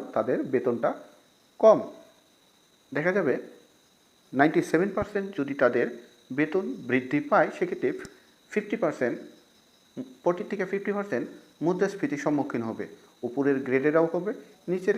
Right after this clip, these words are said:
গ্রেডেরাও হবে। তবে উপরের গ্রেড অনেক বেশি বেতন বৃদ্ধি পাবে, সেক্ষেত্রে তারা জিনিসটা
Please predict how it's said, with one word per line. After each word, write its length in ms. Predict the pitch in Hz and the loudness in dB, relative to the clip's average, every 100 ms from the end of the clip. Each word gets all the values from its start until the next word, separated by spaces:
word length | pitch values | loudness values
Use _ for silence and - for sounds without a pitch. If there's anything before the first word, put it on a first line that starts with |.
| - | 2
গ্রেডেরাও 420 | 123 123 117 147 - - - - | 0 2 2 2 -2 -16 -6 0
হবে। 220 | 147 107 - - | 2 0 -6 6
তবে 160 | 147 117 147 | 6 6 0
উপরের 260 | 190 190 143 | 2 2 4
গ্রেড 180 | 127 127 - | 2 0 -2
অনেক 140 | 117 113 | -4 0
বেশি 140 | 117 156 | 0 2
বেতন 180 | 170 175 160 | 2 0 -2
বৃদ্ধি 200 | 175 185 | -2 0
পাবে, 140 | 185 247 | -2 -2
সেক্ষেত্রে 280 | 131 127 131 127 | -2 -2 -2 4
তারা 140 | 127 185 - - - _ _ _ - | 8 6 4 -12 -20 _ _ _ -4
জিনিসটা 340 | 127 143 - | 0 0 0